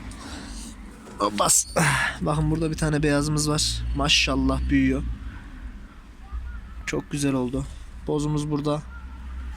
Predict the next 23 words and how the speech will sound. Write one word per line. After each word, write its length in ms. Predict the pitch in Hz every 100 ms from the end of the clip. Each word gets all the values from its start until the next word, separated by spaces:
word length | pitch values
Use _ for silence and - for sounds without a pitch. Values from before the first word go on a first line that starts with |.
| - - - - - -
Burada 460 | 151 151 151 147 - - -
yavrusu 460 | 151 143 147 - 143
var. 360 | 147 147 - - - - - 143
Yavrusunu 480 | 139 139 143 147
göremiyorsunuz 640 | 147 147 147 131 123 135 135
değil 100 | 143
mi? 80 | 135 -
Hadi 240 | 147 143
bir 80 | 135
de 180 | 135 - - -
flaşla 320 | - 143 - 139
bakalım. 320 | 131 131 135 - - - - - - 64 - - - -
Şöyle 220 | 160 156
eski 300 | 156 143 -
kümesler 480 | 156 147 143 - 156
gibi. 300 | 143 135 135 - - - - -
Bu 100 | 147
da 100 | 143
babası. 460 | 139 143 139 139 165 - - - - - - - - - -
Şu, 500 | - - - 170 220 - - - - - -
e, 240 | 139 135
şunun 380 | 131 - 160 160
babası. 440 | 143 127 117 143